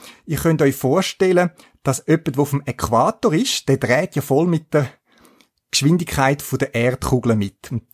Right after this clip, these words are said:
das ist doch ein paar hundert Kilometer im All bezogen pro, ähm, pro Stunde.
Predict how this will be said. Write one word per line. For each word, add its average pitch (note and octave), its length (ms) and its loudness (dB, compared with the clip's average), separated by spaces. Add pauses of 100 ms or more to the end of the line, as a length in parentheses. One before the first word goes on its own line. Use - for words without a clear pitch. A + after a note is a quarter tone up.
(160)
das B2 140 -2
ist - 140 -4
doch - 320 -2
ein C#3+ 120 -2 (180)
paar B2+ 160 0
hundert A3+ 180 -4
Kilometer G3+ 560 -2 (260)
im F#3+ 220 -2
All D#3 280 4
bezogen G3 520 -2 (400)
pro, D#3+ 300 0 (260)
ähm, D3+ 500 -4
pro E3 120 -6
Stunde. F3+ 400 -2